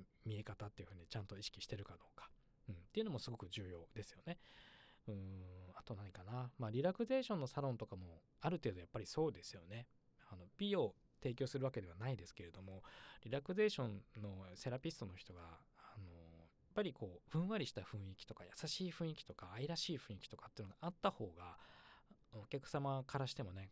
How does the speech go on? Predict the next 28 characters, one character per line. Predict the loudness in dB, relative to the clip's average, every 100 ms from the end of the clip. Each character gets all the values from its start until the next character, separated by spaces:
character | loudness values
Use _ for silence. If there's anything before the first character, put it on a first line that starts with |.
| -10
あ | -8
の、 | -4 2
な |
ん | 2
か | 2
こ | 2
の | 2
人 | 4
に | 4 4
任 | 4 4 4
せ | 4
れ | 4
ば | 0 -2
す | -2
ご | -2
く | -4
全 | -4 -4
部 | -4 -8
こ | -14 -16 -18
う、 | -6
癒 | -4 -4
し |
て | -6
く | -10
れ | -10
そ | -12
う |
な | -12